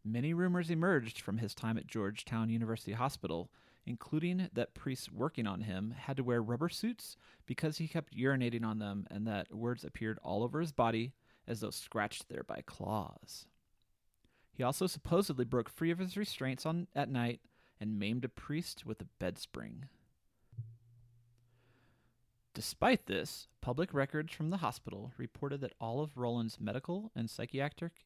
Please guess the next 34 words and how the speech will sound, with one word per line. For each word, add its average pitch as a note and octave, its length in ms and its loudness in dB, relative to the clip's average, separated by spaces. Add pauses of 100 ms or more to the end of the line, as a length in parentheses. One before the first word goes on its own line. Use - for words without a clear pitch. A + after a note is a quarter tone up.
evaluations A#2+ 880 -2
came G#2+ 140 -4
back G2+ 200 -2
normal. G#2+ 400 -4 (1160)
After D#3 320 2
being B2 160 2
released G#2+ 380 0
from F#2 140 -6
the D#2+ 80 -6
hospital, - 560 -6 (260)
his A2+ 240 -6
desperate - 460 0
parents C3 420 0
attempted C3 400 -4
to B2+ 60 -2
have G#2+ 240 -2
Roland F#2+ 340 -4
baptized. - 720 -4 (720)
As A2+ 140 2
his A#2 160 -4
uncle C#3+ 240 2
was D#3+ 180 4
driving A#2+ 320 4
them C#3 120 2
to F#3+ 100 -4
church, - 420 0 (400)
Roland D#3 320 4
supposedly E3 720 -2
turned C3 340 -2
to B2 60 0
him A#2+ 240 4
and A2 120 2
said, G#2 280 -2
quote, - 340 0